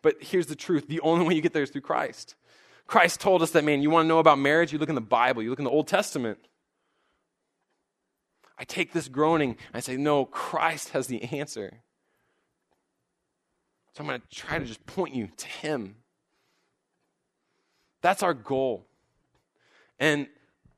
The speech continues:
let me close with this idea, man. As we are looking at this context, man, as we're trying to understand our culture, right, as we're trying to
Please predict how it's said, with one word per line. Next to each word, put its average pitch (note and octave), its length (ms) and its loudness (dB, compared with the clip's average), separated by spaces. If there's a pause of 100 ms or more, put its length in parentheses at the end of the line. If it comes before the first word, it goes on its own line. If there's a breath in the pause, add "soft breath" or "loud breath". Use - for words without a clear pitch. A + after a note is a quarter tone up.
(120)
let E3+ 140 -2
me E3 60 0
close D#3 280 -2
with B2 100 -12
this C3 140 -2
idea, B2 420 0
man. A#2 280 -4
As C3 280 0
we F3+ 220 -2
are A2 360 6 (800)
looking D3+ 380 0
at C3+ 100 -2
this B2+ 160 -6
context, C3 800 -6
man, A#2+ 280 -8 (200 loud breath)
as B2+ 140 -4
we're C#3+ 140 -2
trying D3+ 180 0
to D3 60 0
understand C3+ 500 -4 (220 loud breath)
our A#2+ 100 0
culture, C#3 720 -4 (420 soft breath)
right, C#3+ 100 6
as D3+ 100 2
we're E3 80 -2
trying F3+ 180 2
to C3+ 100 0